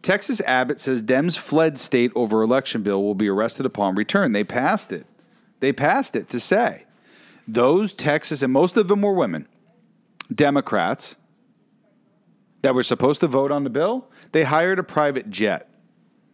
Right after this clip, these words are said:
They went on a private jet. Not only did they go on a private jet, they refused to vote so that they understood if they voted, they would have had to be held accountable.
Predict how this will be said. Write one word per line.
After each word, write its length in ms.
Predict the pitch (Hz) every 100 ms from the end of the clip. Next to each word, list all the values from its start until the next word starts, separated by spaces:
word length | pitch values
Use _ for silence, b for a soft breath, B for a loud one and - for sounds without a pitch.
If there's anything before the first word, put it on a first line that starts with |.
| _ _ -
They 120 | 139
went 300 | 123 156 170 -
on 120 | 135
a 60 | 120
private 580 | - 117 113 98 -
jet. 420 | _ - 101 78 - -
Not 220 | 143 233
only 200 | 226 190
did 160 | 143 139
they 120 | 135
go 160 | 127
on 100 | 120
a 60 | 101
private 400 | - 113 92 82
jet, 400 | - 151 95 90 B B B
they 120 | 123
refused 640 | 127 120 - 151 151 151 -
to 60 | 127
vote 520 | 107 165 147 113 -
so 240 | - 117
that 440 | 117 170 127 107 B B B -
they 300 | 110 135 151
understood 880 | 156 151 143 - - 165 92 60 - _ _ _
if 420 | 135 139 143 - - -
they 520 | 117 127 120 123 123 -
voted, 760 | 107 101 170 202 117 90 107 - _ b b -
they 300 | 101 117 120
would 160 | 131
have 140 | 156 151
had 340 | 113 113 113
to 40 | 120
be 200 | 135 127
held 440 | 98 92 95 104 -
accountable. 800 | 120 - 165 165 151 98 73 -